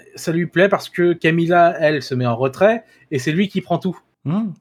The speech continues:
Speaker 2: Non, mais c-, si en plus ça peut aller dans les deux sens, pourquoi pas, hein.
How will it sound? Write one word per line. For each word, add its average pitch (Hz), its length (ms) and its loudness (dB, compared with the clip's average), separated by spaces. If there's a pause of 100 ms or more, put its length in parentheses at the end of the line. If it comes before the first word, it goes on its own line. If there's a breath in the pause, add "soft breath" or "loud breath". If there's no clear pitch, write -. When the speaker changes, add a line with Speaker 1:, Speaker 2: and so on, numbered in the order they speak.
Speaker 2:
Non, - 140 -4
mais 113 340 0
c-, - 260 -12
si - 180 -4
en 131 80 4
plus 151 120 0
ça 131 140 0
peut 127 100 0
aller 120 100 2
dans 110 100 4
les 113 100 2
deux 107 120 2
sens, 139 240 -4
pourquoi 113 240 -6
pas, 208 120 -8
hein. 135 200 -6